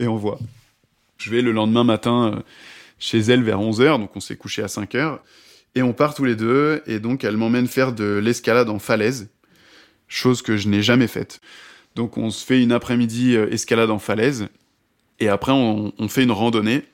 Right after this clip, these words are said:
et notre but c'est de bivouaquer en haut de la, la montagne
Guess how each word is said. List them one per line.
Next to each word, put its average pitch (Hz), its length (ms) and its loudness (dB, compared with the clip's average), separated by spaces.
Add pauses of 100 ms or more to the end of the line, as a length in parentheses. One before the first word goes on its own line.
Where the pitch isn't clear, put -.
(840)
et 117 80 0
notre 107 200 0
but 151 200 0
c'est 120 180 2
de 117 100 2
bivouaquer 127 840 2
en 107 160 -2
haut 127 240 2
de 113 160 -6
la, 104 180 -6
la 110 120 -6
montagne 107 580 -6